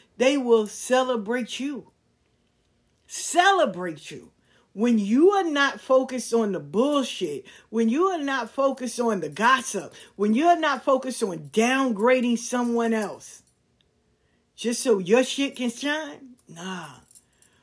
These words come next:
When you are set out to do what God has told you to do, when you set out to do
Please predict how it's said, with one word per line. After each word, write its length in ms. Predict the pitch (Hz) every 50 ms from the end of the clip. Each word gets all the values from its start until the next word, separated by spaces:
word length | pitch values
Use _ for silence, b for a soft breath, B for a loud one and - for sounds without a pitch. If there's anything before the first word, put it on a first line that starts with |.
| b b b b b
When 180 | 185 175 180
you 180 | 196 240 254 208
are 60 | 175
set 340 | - - - 226 226 226 220
out 240 | 214 214 185 - -
to 120 | - 190
do 200 | 165 156 170 208
what 280 | 202 190 156 117 - 127
God 320 | - 175 185 190 196 185
has 200 | 175 151 143 -
told 320 | - - 196 185 190 185 185
you 120 | 175 170
to 100 | 165 160
do, 240 | 151 151 170 170 151
when 200 | 139 147 151 190
you 160 | 233 294 285 226
set 380 | - - - 220 233 240 233 226
out 180 | 220 208 175 -
to 100 | 208 185
do 260 | 180 202 214 196